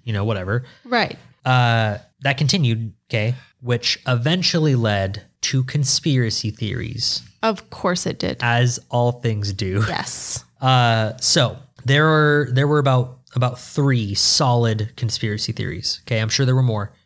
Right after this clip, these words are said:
Speaker 1: but these three were the most prominent, most believed.
Speaker 2: Okay.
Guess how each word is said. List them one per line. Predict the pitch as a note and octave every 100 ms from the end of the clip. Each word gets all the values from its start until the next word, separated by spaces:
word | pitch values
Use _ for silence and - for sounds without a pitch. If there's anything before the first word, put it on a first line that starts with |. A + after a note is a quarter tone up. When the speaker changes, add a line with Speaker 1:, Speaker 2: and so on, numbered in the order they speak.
| _
Speaker 1:
but | A#2+
these | A#2+
three | - A#2+
were | A2+
the |
most | G#2+ G#2 -
prominent, | A2 G#2 A#2 A2
most | A2 A2
believed. | A2 G2+ G#2 B2 - - _ -
Speaker 2:
Okay. | - F3+